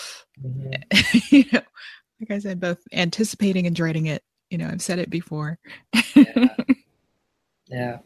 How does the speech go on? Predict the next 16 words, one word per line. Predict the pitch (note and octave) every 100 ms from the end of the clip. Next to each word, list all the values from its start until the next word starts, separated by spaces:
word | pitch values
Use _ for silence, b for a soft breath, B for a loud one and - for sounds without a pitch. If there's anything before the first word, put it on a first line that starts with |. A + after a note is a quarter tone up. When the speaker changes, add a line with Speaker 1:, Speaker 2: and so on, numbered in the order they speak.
| _
Speaker 1:
definitely. | B2 A#2 A#2+ A2+ - A#2 A2+ _ _ _ _ _ _ B B B B B B B _ -
So | - F#3+
before | F#3 F#3+
we | A3+
get | G3+ D#3
into | D3 -
the | D3 B2
details | C#3 C#3 D3 B2+ A#2 A#2 - - - _ _ _ _ _
in | C3 C3+ C3 B2+ A#2+ A2+ -
a, | B2+ B2 A#2+ A#2 - -
well, | C#3 B2+ A#2+ A#2+ - - _
we're | D#3+ F#3+
gonna | G3 D3+
Speaker 2:
Mm-hmm. | B2+
Speaker 1:
have | C3 B2 B2+
another | B2 B2+ B2+ B2 A#2